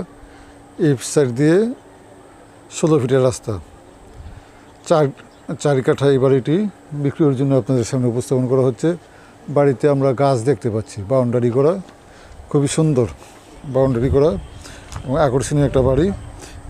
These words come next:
এই বাড়িতে আমরা প্রবেশ করছি গেট দিয়ে। প্রিয় দর্শক, গেট দিয়ে আমরা প্রবেশ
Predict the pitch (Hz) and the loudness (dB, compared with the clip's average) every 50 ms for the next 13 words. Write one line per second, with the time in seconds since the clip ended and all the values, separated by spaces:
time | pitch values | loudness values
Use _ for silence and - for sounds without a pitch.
0 | - 139 123 143 147 143 123 - 147 143 135 127 110 147 143 135 - - 156 151 | -2 2 2 4 2 2 2 2 2 4 4 2 4 2 2 0 0 0 -2 -2
1 | 131 - - 170 151 127 131 123 110 98 107 107 95 85 - - - - - - | 0 2 0 0 2 2 2 0 0 0 -2 -2 -2 -4 -8 -16 -20 -20 -20 -20
2 | - - - - - - - - - - - - - - - - - - - - | -20 -20 -20 -20 -20 -20 -20 -20 -20 -20 -20 -20 -20 -20 -20 -20 -20 -20 -20 -14
3 | - - 139 127 127 143 123 - - 151 160 147 - - - - - - - - | -8 -6 -4 0 2 2 2 2 2 2 0 0 -4 -14 -18 -18 -18 -18 -18 -18
4 | - - - - - - - - - - - - - - 151 131 151 143 123 135 | -18 -16 -16 -16 -16 -18 -18 -16 -16 -16 -12 -6 -2 0 2 2 2 2 4 2
5 | 147 131 123 139 156 151 143 143 143 123 147 147 151 | 2 4 4 4 4 4 4 2 4 2 2 2 2